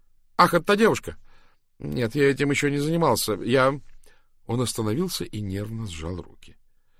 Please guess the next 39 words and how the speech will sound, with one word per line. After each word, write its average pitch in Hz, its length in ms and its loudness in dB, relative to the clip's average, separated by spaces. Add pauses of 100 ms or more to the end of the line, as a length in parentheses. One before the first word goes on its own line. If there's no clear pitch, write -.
(380)
«Я 147 160 4
не 196 80 2
понимаю, 185 360 6
почему 143 280 -2
приехал 113 400 -2
к - 80 -12
вам», 80 240 -6 (320)
выдал 104 360 -8
он 85 140 -6
наконец. - 520 -14 (400)
«Зато 107 360 -4
я - 200 -10
понимаю», 123 560 -10 (260)
заметил 85 420 -6
Пуаро. 80 400 -6 (760)
«Не 175 100 2
может 190 220 4
быть, 131 140 2
как 180 240 2
вы 156 120 4
это 131 140 4
можете 131 260 0
понять?» 117 400 -2 (580)
«Вы 90 180 -4
приехали 117 560 -6
ко - 160 -12
мне, - 180 -14
потому 101 320 -6
что 98 200 -6
с - 100 -6
вами 110 300 -2
произошло 98 760 -4
нечто, - 800 -10 (500)
чем 104 280 0
вы 101 120 -2
хотите - 440 -6
с - 80 -6
кем-нибудь 104 480 -6
поделиться. - 640 -10